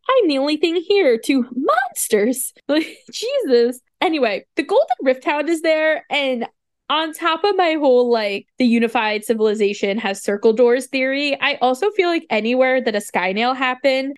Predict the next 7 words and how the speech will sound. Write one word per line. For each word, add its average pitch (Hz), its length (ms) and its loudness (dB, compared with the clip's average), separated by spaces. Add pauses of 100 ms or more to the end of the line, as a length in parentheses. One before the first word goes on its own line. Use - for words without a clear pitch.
there 254 260 2
either 247 440 2
was 226 960 0
or 240 240 4
cr-, - 260 -10
it 220 180 0
created, 214 960 0